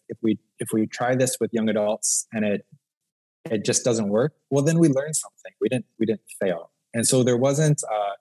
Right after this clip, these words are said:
a, a kind of pressure of, "Oh, I'm, I'm setting out to replicate faith walking around the world."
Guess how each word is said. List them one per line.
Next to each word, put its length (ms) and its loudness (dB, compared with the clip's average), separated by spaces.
a, 60 -4
a 60 -4
kind 260 -2
of 220 -2
pressure 520 -4
of, 220 -6
"Oh, 180 4
I'm, 240 -2
I'm 140 0
setting 360 0
out 240 -2
to 160 -12
replicate 520 -4
faith 220 -4
walking 400 -4
around 160 -4
the 80 -20
world." 160 -8